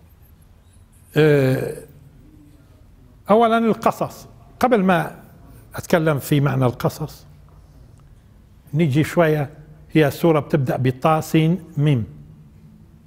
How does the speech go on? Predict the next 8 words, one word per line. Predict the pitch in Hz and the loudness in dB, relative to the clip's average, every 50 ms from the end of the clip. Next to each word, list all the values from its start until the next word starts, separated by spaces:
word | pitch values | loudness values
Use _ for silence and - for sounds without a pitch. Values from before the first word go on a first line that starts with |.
| - _ _ - - - _ - - _ _ - - | -20 _ _ -20 -20 -20 _ -20 -20 _ _ -4 -2
طا | 143 147 147 147 - - | 0 0 0 -4 -8 -16
سين | - - 156 147 135 139 160 165 - - - - - - - | -8 -4 -2 -2 -2 -2 -4 -6 -8 -14 -20 -20 -20 -12 -4
ميم. | 147 156 151 120 98 92 - - - - - - - - - - - - - - _ _ _ - _ _ _ | -2 0 0 0 -2 -6 -14 -18 -20 -20 -20 -20 -20 -20 -20 -20 -20 -20 -20 -20 _ _ _ -20 _ _ _
عندنا | 139 156 165 143 131 143 143 139 120 101 - - - - - - - - - - | -2 -2 0 2 2 0 0 0 -2 -4 -6 -14 -20 -20 -20 -20 -20 -20 -16 -16
السور | - - - - 165 160 143 135 135 | -16 -10 -2 0 2 2 2 2 0
التي | 131 127 131 - 147 | -2 -2 -2 -4 -6
تبدأ، | - - 156 123 - - - - - - - - - - | -2 -2 -4 -4 -4 -10 -14 -16 -16 -16 -14 -10 -10 -10
تستهل | - - - - - - 135 110 147 160 131 110 | -6 -6 -6 -6 -2 -2 0 0 2 0 0 -6